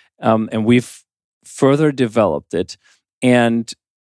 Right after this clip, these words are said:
they tested the very same thing that Doctor Rubik proved with putting your hands in there, now with actually remote charging. And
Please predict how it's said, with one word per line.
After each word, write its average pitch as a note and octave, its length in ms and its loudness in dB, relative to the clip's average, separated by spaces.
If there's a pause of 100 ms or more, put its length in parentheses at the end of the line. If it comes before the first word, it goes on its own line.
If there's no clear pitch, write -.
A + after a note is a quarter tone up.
they A#2+ 340 2
tested C#3+ 680 -4
the G#2 120 0
very G#2+ 360 2
same C3+ 300 -4
thing C#3 320 -2
that A2+ 140 0
Doctor G#2+ 320 -2
Rubik A2 400 -2
proved A2+ 420 -2
with G2+ 320 0
putting G#2 300 -2
your F2+ 140 -2
hands D#3+ 520 -2
in F#2+ 160 -2
there, F2+ 340 0 (460)
now C3 320 4
with B2+ 340 -2
actually A#2 560 -2
remote G#2+ 520 0
charging. - 680 -4 (580)
And C3+ 440 2